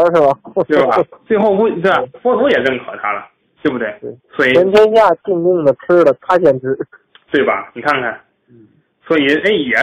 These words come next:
Speaker 2: 是怎么说？其实你说这，这么多优点，这么多什么品格，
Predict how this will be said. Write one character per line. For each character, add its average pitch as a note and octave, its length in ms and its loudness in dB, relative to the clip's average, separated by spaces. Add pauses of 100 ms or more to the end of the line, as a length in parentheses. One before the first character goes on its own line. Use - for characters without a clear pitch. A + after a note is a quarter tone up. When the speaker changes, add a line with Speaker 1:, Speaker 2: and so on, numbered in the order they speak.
Speaker 2:
是 G#3 340 -2 (260)
怎 A#2 120 -4
么 B2+ 160 -4
说？ D#3 340 -4
其 C3 280 -18
实 D4 200 0
你 C#3+ 200 0
说 A3+ 200 -2 (480)
这， A#3 220 -2
这 C#4 100 -14
么 G3+ 100 0
多 G#3 180 0
优 B3 200 0
点， C#3 400 -4
这 G#3+ 60 -2
么 F3+ 100 0
多 G#3 300 0 (300)
什 F#3+ 60 0
么 F#3 80 -2
品 A2+ 340 -10
格， D#3 240 -2